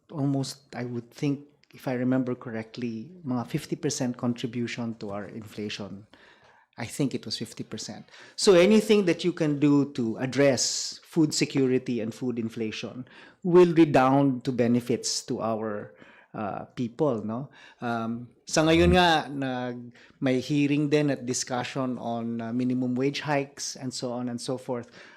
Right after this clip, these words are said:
Ang nagtutulak ho niyan, eh, pangangailangan ng taong bayan sapagkat may inflationary pressure nga naman. Uh, dahil ho sa mga moves na ginawa ng Kamara, I think, no?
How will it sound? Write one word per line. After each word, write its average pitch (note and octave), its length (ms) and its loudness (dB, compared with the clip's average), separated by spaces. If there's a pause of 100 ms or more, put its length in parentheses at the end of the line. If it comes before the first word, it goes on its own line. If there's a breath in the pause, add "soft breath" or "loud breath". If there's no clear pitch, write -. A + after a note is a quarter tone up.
(120 loud breath)
Ang G#3+ 240 6
nagtutulak G#3+ 640 4
ho G3+ 160 0
niyan, G3+ 320 -2
eh, C#3+ 80 -6
pangangailangan C#3+ 880 -2
ng B2+ 80 -4
taong B2+ 320 -4
bayan D3+ 400 0
sapagkat D#3 640 -6 (560)
may F#3 160 -2
inflationary D3 720 0
pressure A#2 400 -4
nga A2 160 -4
naman. G2+ 480 -10 (680 loud breath)
Uh, E3 640 4
dahil A#3+ 400 8
ho C4+ 80 10
sa A#3+ 160 4
mga G#3 240 6
moves F3+ 400 4
na D#3+ 80 -2
ginawa D#3+ 400 0
ng D3 320 -4
Kamara, A#2 560 -2
I A#2 160 -10
think, A#2+ 400 -6
no? A#2+ 240 -6